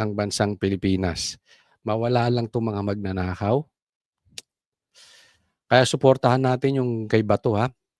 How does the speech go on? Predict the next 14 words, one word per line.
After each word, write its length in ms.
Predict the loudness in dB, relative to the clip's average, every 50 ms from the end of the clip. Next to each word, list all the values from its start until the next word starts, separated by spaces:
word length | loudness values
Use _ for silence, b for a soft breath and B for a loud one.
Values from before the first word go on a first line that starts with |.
| _ -6
Yung 160 | -4 -4 -2
kanyang, 400 | -2 -2 -2 0 -2 -2 -4 -4
ah, 580 | -4 -4 -4 -4 -6 -6 -6 -6 -6 -6 -8 -8 -6
pana-, 400 | -6 -6 -6 -6 -6 -8 -8 -10 -8 -8 -6
ah, 320 | -4 -4 -4 -4 -6 -6
ipapasang 480 | -6 -2 0 0 0 0 -2 -4 -4 -4
batas 480 | -4 -4 -2 -2 -2 -2 -2 -4 -6 -4
na 480 | -4 -4 -4 -6 -6 -8 -10 -12 -14 -18 _ _ _ _ _ _ _ _ _ _ _ _ _ _ _ _ _ _ _ _ _ _ _
death 240 | 2 4 4 4 4
penalty 640 | 4 4 4 4 2 0 -2 -4 -6 -6 -6 -8 -10 _ _ _ _ _
para 280 | 2 4 4 4 4 0
sa 480 | 0 0 0 0 0 0 -2 -4 -6 -8 -12 _ _ _ _ _ _ _ _ _ _ _ _ _ _ _ _ -20 _ _ _ _
plunder. 480 | 6 6 6 6 6 4 2 2 2 2
At 160 | 0 0